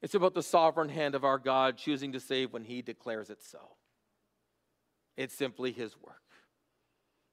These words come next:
in his timing, and it's his. You see, so often we think of,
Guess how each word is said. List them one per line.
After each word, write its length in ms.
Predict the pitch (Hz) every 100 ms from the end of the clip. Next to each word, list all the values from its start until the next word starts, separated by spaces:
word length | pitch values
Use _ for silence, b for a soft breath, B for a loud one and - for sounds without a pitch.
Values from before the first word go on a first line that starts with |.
| _
in 140 | 135
his 260 | 123 127 113
timing, 280 | - 98 - _ _ _ _ _ _ _ _ _ _ _ _
and 140 | 127 120
it's 160 | -
his. 160 | 117 101 - - - _ _ _ _ _ _ _ _ _ _ _
You 60 | 139
see, 160 | 170
so 180 | 156 190
often 460 | 175 180 175 170 151
we 140 | 165
think 340 | 160 175 160 160
of, 320 | 143 139